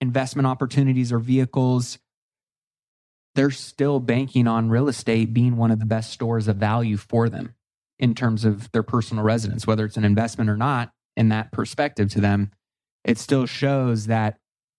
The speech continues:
even in this climate, even with rates as high as they were, and we did obviously see a, a drop in wa-,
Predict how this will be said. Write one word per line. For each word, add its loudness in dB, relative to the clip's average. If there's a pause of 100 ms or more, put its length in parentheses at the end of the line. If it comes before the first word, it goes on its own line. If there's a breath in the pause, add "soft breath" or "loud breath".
(340)
even 4
in 2
this -2
climate, -2 (200)
even 2
with 0
rates 0
as -8
high 0
as 0
they 2
were, 2
and -2
we -2
did 0
obviously -2
see 0
a, -6
a -4
drop -2
in -6
wa-, -4